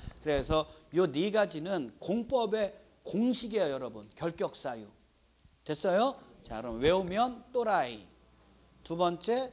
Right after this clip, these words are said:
복권되지 아니한 자. 세 번째는 두부 먹고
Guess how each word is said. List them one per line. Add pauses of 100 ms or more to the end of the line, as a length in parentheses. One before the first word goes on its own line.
(100)
복권되지
아니한
자. (220)
세
번째는 (320)
두부
먹고